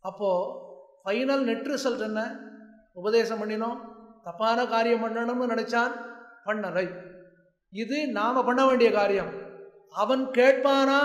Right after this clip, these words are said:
கேட்க மாட்டானாங்கிறது பகவானுக்கு தான் தெரியும். நம்ம duty பண்றதை சரியா பண்ணணும், உபதேசம் பண்றப்ப சரியா பண்ணணும். அவன் அதை கேட்டு ஒழுங்கா நடக்கணும்னு ஈஸ்வர சங்கல்பம் இருந்தா நடந்துப்பான். இல்லைன்னா நாளைக்கு நாம சொல்லிடலாம்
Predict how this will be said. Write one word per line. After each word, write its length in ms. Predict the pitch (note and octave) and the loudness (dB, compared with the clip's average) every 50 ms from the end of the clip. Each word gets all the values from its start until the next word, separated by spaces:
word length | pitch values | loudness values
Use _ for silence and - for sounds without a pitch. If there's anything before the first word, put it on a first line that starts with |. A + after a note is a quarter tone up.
| C#4+ C#4+ C#4 | 2 0 2
கேட்க 280 | - B3 C4+ C4 B3+ C4+ | 4 4 4 4 4 0
மாட்டானாங்கிறது 760 | C4 B3+ B3 B3+ B3 A#3 A#3 A#3+ B3 B3 A#3+ A3+ A3+ A#3+ C4+ C4 | 0 2 0 0 0 0 0 2 0 0 -2 -2 -4 -2 -2 -2
பகவானுக்கு 480 | G3+ G3 - A3+ A3+ A3 G#3 F3+ F3 | -2 0 0 0 0 0 0 -2 -2
தான் 140 | G3+ G3 E3 | -2 -2 -2
தெரியும். 180 | E3 D3+ - - - - - - _ _ _ _ _ _ | -6 -10 -14 -16 -20 -20 -20 -20 _ _ _ _ _ _
நம்ம 340 | - F3 F#3+ G#3+ B3 C#4 C#4 | -10 -8 -6 -4 0 2 2
duty 500 | C4 C4 C4 C#4+ D4+ D4 C#4 C#4 C#4+ D4 D4 D4+ D4 - - - - - | 2 2 0 0 0 -2 -2 -2 -2 -2 -2 -4 -6 -8 -12 -14 -16 -12
பண்றதை 420 | - G3 A3 B3 B3+ C4 B3+ C4 B3 | -6 -4 -4 0 2 4 4 6 4
சரியா 280 | - A3 G#3+ A3+ A3 G3 | 4 2 0 0 0 0
பண்ணணும், 400 | F#3 F#3 F#3+ G3+ G3 F3 - - - - - - - - | 0 -4 -6 -6 -6 -8 -8 -12 -16 -18 -20 -20 -20 -18
உபதேசம் 520 | - E3+ G#3 A3+ C4 C#4 C4+ B3+ C4 B3+ A#3+ | -10 -8 -2 4 6 6 6 6 2 0 0
பண்றப்ப 360 | B3+ B3 B3+ C#4+ - - - | 0 0 0 0 -2 -4 -8
சரியா 300 | - C4 D4 C#4+ C#4 C4+ | -6 -4 2 4 4 4
பண்ணணும். 400 | C4 - A#3 A#3 A#3 A3 G3 F#3 - - - - - - | 4 0 0 0 0 0 0 -2 -4 -10 -14 -16 -16 -8
அவன் 260 | F3 F#3+ A3+ C4+ C4 C4 | -2 0 2 2 2 2
அதை 160 | C4 A#3+ A3+ A3+ | 4 2 2 4
கேட்டு 280 | B3+ C4+ D4 D4 - C#4 | 6 6 6 6 6 8
ஒழுங்கா 320 | C4 C4+ C#4 C#4 C#4 C#4+ C4+ | 8 8 8 8 6 4 4
நடக்கணும்னு 540 | B3+ B3+ C4+ C4+ C4+ C4+ C4+ C#4 C#4+ D4 C#4 | 4 2 2 2 2 2 2 4 4 2 2
ஈஸ்வர 320 | C4 C4+ C4+ C4+ C4+ B3 | 0 0 2 2 2 2
சங்கல்பம் 480 | A#3 A3+ A#3 A#3 C4 B3 B3 B3+ B3 A#3+ | 2 0 0 0 0 0 0 0 -2 0
இருந்தா 240 | A#3 A3+ A3+ B3 B3+ B3 | -2 -2 0 -2 0 0
நடந்துப்பான். 500 | A3 A3 A3+ A3+ A3 - G#3+ G#3+ G#3+ G#3+ - - - - - - | 0 -2 -2 -2 2 4 4 4 4 0 -4 -10 -14 -16 -12 -6
இல்லைன்னா 480 | A3 B3 C4+ C#4+ C#4+ C#4+ C#4 C#4 C#4 C4 A#3+ A3+ B3 C4 - - - - | -4 0 6 6 6 6 6 2 2 4 2 2 2 0 -4 -10 -12 -8
நாளைக்கு 380 | - G#3+ B3 C#4 C#4+ C4+ - C4+ | -2 0 2 4 4 4 4 2
நாம 220 | B3+ A#3+ A#3 A#3 | 0 0 0 -2
சொல்லிடலாம் 480 | - B3 B3+ B3 A#3+ A#3+ A3+ G#3+ F#3+ E3 | 0 2 2 4 4 4 4 2 2 0